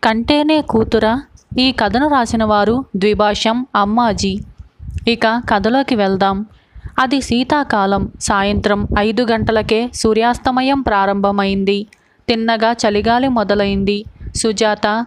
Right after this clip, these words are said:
తన పెరటి తోటలో తాను ప్రేమతో పెంచుతోన్న పూల మొక్కల మధ్యలో వన దేవతలా తిరుగుతూ పచార్లు చేస్తోంది. ఆ మొక్కలంటే తనకి ప్రాణంతో సమానం. తనకి మనసు బాగుండనప్పుడల్లా మొక్కల్లో తిరగటం అలవాటు.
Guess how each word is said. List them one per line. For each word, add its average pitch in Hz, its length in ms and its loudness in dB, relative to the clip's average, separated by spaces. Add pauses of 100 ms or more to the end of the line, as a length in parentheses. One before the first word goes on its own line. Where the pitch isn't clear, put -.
తన 240 120 0
పెరటి 220 360 0
తోటలో 214 580 0 (120)
తాను 247 220 0
ప్రేమతో 233 560 -2
పెంచుతోన్న 220 840 -2 (140)
పూల 208 240 2
మొక్కల 262 380 0
మధ్యలో 196 580 0 (360)
వన 226 200 2
దేవతలా 220 600 2
తిరుగుతూ 220 560 0
పచార్లు 240 580 0 (100)
చేస్తోంది. 196 640 -2 (580)
ఆ 240 100 2
మొక్కలంటే 233 800 0
తనకి 247 380 -2
ప్రాణంతో 240 640 0
సమానం. 196 600 0 (480)
తనకి 262 240 0
మనసు 233 320 0
బాగుండనప్పుడల్లా 214 1200 2 (320)
మొక్కల్లో 269 500 2
తిరగటం 226 640 -2
అలవాటు. 202 640 0